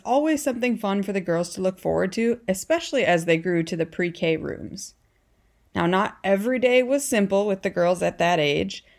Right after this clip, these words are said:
I don't miss racing around to get everything and everyone ready for daycare each day.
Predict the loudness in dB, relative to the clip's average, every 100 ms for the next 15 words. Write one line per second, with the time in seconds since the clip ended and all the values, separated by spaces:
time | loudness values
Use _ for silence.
0 | _ _ _ _ 0 2 2 0 -2 -2
1 | 0 0 2 0 2 0 0 -2 0 -2
2 | 2 0 0 -2 -2 -2 -4 -2 -2 0
3 | 0 -2 -2 -2 -2 -4 -2 -2 0 -2
4 | -2 -2 -4 -4 -4 -6 -12